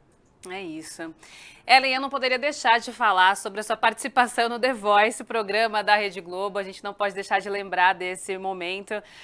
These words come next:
É, eu também acompanhei você naquele momento no The Voice. Acho que foi um, um, muita gente, né, ainda lembra de você também nesse, nesse reality de música, né, da T V Globo.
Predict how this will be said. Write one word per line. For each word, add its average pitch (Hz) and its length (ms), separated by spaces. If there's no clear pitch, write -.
É, 185 800
eu 202 60
também 214 800
acompanhei 233 680
você 214 580
naquele 196 440
momento 190 640
no 185 120
The 185 120
Voice. 190 520
Acho 196 180
que 214 440
foi 254 180
um, 294 100
um, 220 520
muita 277 240
gente, 220 320
né, 208 240
ainda 214 260
lembra 220 300
de 196 120
você 202 300
também 202 440
nesse, 202 840
nesse 285 240
reality 220 460
de 190 80
música, 202 560
né, 196 220
da 196 140
T 202 120
V 190 160
Globo. 208 400